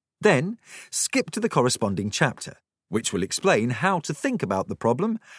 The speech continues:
and will then describe some proven effective ways of fixing it. Of course, there are many ways to overcome each problem. For example,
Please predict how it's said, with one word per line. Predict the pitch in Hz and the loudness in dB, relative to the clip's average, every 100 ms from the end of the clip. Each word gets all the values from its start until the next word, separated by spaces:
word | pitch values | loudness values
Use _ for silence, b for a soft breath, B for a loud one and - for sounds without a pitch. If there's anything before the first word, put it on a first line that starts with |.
| B | B
and | 180 202 226 | 2 4 2
will | 127 208 | 0 0
then | 120 160 170 | 4 2 2
describe | 147 - - 123 131 | -2 -2 2 4 2
some | - 95 85 | 0 -4 -6
proven | - 165 175 147 160 151 | -4 -2 0 0 -2 -2
effective | 107 - 226 - 147 123 | -6 -2 -2 -2 -4 -2
ways | 101 107 110 107 | 0 0 0 -2
of | - 117 | -4 -6
fixing | - 127 - 82 | -4 -4 -4 -6
it. | 64 - - - _ _ _ _ _ _ - | -8 -10 -10 -10 _ _ _ _ _ _ -2
Of | 208 | 0
course, | - 247 214 - b b _ | 4 4 4 0 b b _
there | 139 165 | 0 2
are | 156 160 | 4 4
many | 180 220 | 4 2
ways | 110 87 78 - | 0 0 -2 -2
to | 120 113 | 2 4
overcome | 110 110 117 123 - | 4 2 0 -2 0
each | 214 - - | -2 -2 -4
problem. | 78 - - - _ _ _ _ _ _ | -4 -6 -12 -18 _ _ _ _ _ _
For | - | 2
example, | 214 160 220 170 - - | 2 4 2 2 -4 -20